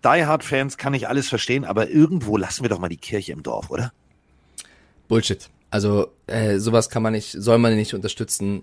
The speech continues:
Speaker 2: Ähm, auch wenn ich die Aussage nicht teilen kann. Ich meine, er spiel-, er hat mit beiden Quarterbacks gespielt. Wenn das sein Gefühl ist, okay. Aber, äh, jetzt,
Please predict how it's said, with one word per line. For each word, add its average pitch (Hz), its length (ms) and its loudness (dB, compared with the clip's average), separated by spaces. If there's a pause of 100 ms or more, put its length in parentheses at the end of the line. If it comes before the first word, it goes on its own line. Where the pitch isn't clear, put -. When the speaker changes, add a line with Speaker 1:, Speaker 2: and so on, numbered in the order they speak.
Speaker 2:
Ähm, 95 380 -2
auch 123 200 2
wenn 127 100 2
ich 123 100 -2
die - 100 0
Aussage 113 360 2
nicht 104 180 -4
teilen 123 340 -2
kann. 139 240 -4
Ich 127 160 -6
meine, 101 140 -2
er 95 80 -2
spiel-, - 320 0
er 101 60 0
hat 110 120 -2
mit 98 100 -4
beiden 104 360 4
Quarterbacks - 560 0 (160)
gespielt. 120 440 2
Wenn 98 80 0
das 98 140 0
sein 104 160 0
Gefühl 120 320 2
ist, - 380 2 (240)
okay. 120 380 4 (380)
Aber, 101 200 2
äh, - 360 -10
jetzt, - 320 -6